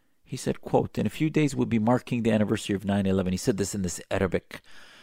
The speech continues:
Egyptian accent. This is a translation, obviously. "As you know, you'll be hearing the American wailers." Wailers, he called. And in his Arabic accent, you could tell he was just using the, the, the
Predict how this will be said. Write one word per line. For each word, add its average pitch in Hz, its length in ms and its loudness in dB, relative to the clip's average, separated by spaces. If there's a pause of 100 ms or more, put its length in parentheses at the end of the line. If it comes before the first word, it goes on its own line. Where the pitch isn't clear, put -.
(180)
Egyptian - 640 -6
accent. - 800 -12
This - 200 0
is 92 60 2
a 76 40 -2
translation, - 600 -2
obviously. - 440 -8 (220)
"As 110 180 -2
you 143 100 0
know, 139 140 0
you'll 131 180 6
be 113 200 4
hearing 143 400 6
the 117 100 2
American 110 640 4
wailers." - 800 -8 (640)
Wailers, 127 640 -8
he 98 140 -2
called. 98 260 2
And 107 100 4
in 117 120 4
his 117 240 -2
Arabic 135 340 4
accent, 117 320 0
you 107 60 -2
could - 200 -4
tell - 360 2 (560)
he 139 160 -2
was 120 180 0
just - 300 -10
using 127 420 2
the, 107 240 2 (400)
the, 113 320 0
the 107 460 2